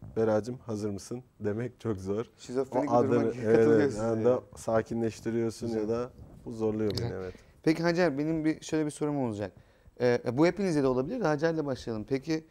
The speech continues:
Speaker 2: e, veya direkt sen cevap verebilirsin. Bu birçok yere gitmek, tekvando turnuvalarına katılmak, ülkeler gezmek sizi yormuyor mu hakikaten? Yani okul, eğitim, maddiyat, bu çok zor bir iş olsa gerek.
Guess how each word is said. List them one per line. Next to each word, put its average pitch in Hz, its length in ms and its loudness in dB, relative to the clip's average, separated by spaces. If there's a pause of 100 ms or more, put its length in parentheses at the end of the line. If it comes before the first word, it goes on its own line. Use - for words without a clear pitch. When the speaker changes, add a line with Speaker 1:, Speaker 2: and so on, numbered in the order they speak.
(460)
Speaker 2:
e, 127 400 4 (720)
veya 123 220 4 (180)
direkt 135 220 2
sen 139 140 -6
cevap 135 240 0
verebilirsin. 127 540 -4 (260)
Bu 156 260 -2 (920)
birçok 185 340 -2
yere 156 180 4
gitmek, 147 400 -6
tekvando 139 400 -4
turnuvalarına 131 480 -6
katılmak, 127 420 -6
ülkeler 123 360 -6
gezmek 117 480 -4
sizi 135 300 -6
yormuyor 151 400 -2
mu 101 80 -10
hakikaten? 107 380 -14
Yani 113 340 -6 (500)
okul, 139 380 -2
eğitim, 127 560 -2
maddiyat, 120 560 -2
bu 120 180 -6
çok 156 220 -4
zor 160 220 0
bir 143 80 0
iş 113 140 -6
olsa 107 260 -8
gerek. 101 240 -14